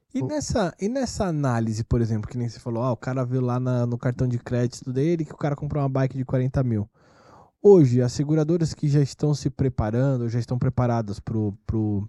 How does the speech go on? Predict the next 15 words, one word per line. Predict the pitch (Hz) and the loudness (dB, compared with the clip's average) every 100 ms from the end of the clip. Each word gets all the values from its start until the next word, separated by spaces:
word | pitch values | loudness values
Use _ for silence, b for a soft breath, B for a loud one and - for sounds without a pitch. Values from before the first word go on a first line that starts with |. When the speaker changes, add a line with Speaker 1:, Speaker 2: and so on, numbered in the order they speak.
| - | -8
Speaker 1:
pro | - 104 104 | -6 -4 -2
Open | 104 - 110 | 0 0 -2
Insurance, | - 107 101 - - B B B B B B | -2 -2 -2 -6 -14 B B B B B B
elas | 117 135 139 | 0 2 2
est-, | 143 - 165 | -2 -4 -4
ela, | 139 143 | -2 -2
essa | 151 156 185 | -2 -2 0
é | |
uma | 165 | 0
análise | 156 135 135 127 127 | 0 0 0 0 -2
automática? | 135 131 143 110 113 196 - 190 | -6 -6 -4 -4 -4 -6 -6 -2
O | 160 127 | 0 -2
sistema | - 123 - 139 196 | -2 -8 0 2 4
já | 165 | 2
tá | 151 147 | 2 -2